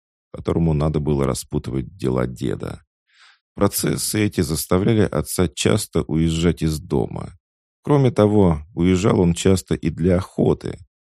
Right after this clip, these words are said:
и для ружейной, и для псовой. Главными товарищами его по охоте были его приятель, старый холостяк и богач Киреевский, Языков, Глебов и Сленьев. Отец разделял общие тогда свойства помещиков,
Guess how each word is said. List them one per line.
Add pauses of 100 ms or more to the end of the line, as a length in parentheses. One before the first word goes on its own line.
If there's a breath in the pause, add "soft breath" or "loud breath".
(140)
и
для
ружейной,
и
для
псовой. (640)
Главными
товарищами
его
по
охоте
были
его
приятель, (180)
старый
холостяк (100)
и
богач
Киреевский, (440)
Языков,
Глебов (160)
и
Сленьев. (680)
Отец
разделял
общие
тогда
свойства
помещиков,